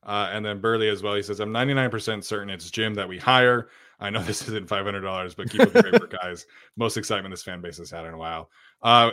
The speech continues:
Speaker 1: sincerely appreciate it. You know, any super chat that anybody gives is very welcomed here. Um, the support that Tyler and I have received, you know, throughout our, uh,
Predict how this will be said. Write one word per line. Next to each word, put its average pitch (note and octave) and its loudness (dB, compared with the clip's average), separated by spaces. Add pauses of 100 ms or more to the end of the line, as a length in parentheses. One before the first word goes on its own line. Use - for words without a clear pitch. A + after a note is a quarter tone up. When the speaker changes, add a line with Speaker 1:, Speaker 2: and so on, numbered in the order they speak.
Speaker 1:
sincerely D#3 6
appreciate A#2+ 2
it. G#2 0
You A2 -6
know, A2 -2
any C3+ 2
super B2 0
chat A2 0
that G#2 -2
anybody G#2 -6
gives F#2+ -8
is E2+ -16
very G#2 -2
welcomed G2 -8
here. F#2+ -8 (440)
Um, F2 -10
the A2 -4
support C3 4
that A#2 -2
Tyler G#2+ 2
and G#2 -4
I G#2 -4
have F#2+ -6
received, G2 -10 (260)
you G2+ -16
know, F2+ -10
throughout A2 0
our, G2 -2 (100)
uh, F2 -10